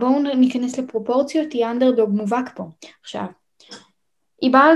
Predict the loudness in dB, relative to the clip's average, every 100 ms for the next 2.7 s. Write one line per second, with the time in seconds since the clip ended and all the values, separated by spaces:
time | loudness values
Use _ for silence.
0 | 8 6 8 4 2 4 4 4 2 0
1 | -8 -4 0 2 4 2 2 2 4 4
2 | 4 2 0 0 2 2